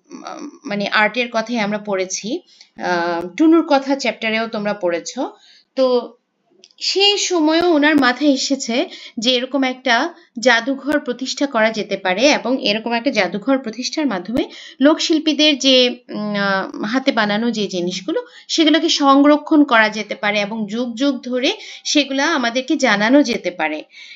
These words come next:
এগুলো আসলে আমার ভাবতেই অবাক লাগে যে আসলে ব-, যত বড় মানুষ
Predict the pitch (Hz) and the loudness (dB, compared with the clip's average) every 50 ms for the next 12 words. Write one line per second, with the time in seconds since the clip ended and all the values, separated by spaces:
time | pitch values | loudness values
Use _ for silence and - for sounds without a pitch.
0 | - - 285 294 302 302 294 - 294 294 269 254 254 262 262 262 269 247 - - | -6 -2 2 4 4 4 2 2 2 2 2 2 2 0 0 0 0 0 -2 0
1 | - 262 247 208 190 190 190 185 190 185 175 175 185 180 180 180 - - - - | -2 0 0 0 0 -2 -2 -2 -2 -4 -2 0 -2 -2 -2 -4 -12 -20 -20 -20
2 | - _ - 202 - - 196 190 180 175 175 185 - - - - - 240 240 - | -20 _ -20 -16 -10 -4 -2 0 0 0 0 -2 -6 -10 -14 -8 -6 -6 -4 -2
3 | 294 320 294 233 226 214 202 233 233 233 233 311 320 262 294 285 302 311 294 294 | 0 0 0 0 -2 -2 2 2 2 2 2 0 0 4 4 6 6 6 6 6
4 | 285 302 466 508 - - - - | 4 4 2 0 -4 -6 -12 -14